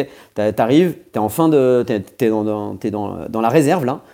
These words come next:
Et puis là, au moment où t'es dans la réserve, on te dit, « Bah, vas-y, accélère à fond. » Et ben, en fait, le, le gainage que tu vas faire juste après, bah, il va être moins bénéfique et les, l'intérêt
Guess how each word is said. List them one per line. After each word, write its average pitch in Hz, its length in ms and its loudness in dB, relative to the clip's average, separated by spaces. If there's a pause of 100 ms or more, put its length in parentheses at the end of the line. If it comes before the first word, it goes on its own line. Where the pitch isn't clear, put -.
(280)
Et 135 80 2
puis 135 140 -2
là, 175 420 4
au 160 100 2
moment 160 160 6
où 208 40 2
t'es 165 100 2
dans 151 100 4
la 139 60 0
réserve, 139 280 4
on 143 40 6
te 127 60 4
dit, « 147 80 2
Bah, 131 120 6
vas-y, 123 260 2
accélère 123 340 0
à 113 80 0
fond. » 110 140 -10 (760)
Et 117 80 0
ben, 113 720 -2
en 120 100 -4
fait, - 220 0
le, 120 260 6
le 120 140 6
gainage 127 300 4
que - 80 -10
tu - 80 -12
vas 110 120 0
faire 117 160 -2
juste 120 200 0
après, 175 380 0 (320)
bah, 101 100 0
il 113 60 0
va 110 80 0
être 107 140 -6
moins 135 240 6
bénéfique 127 560 2 (180)
et 131 140 4
les, 123 180 4 (180)
l'intérêt 160 600 2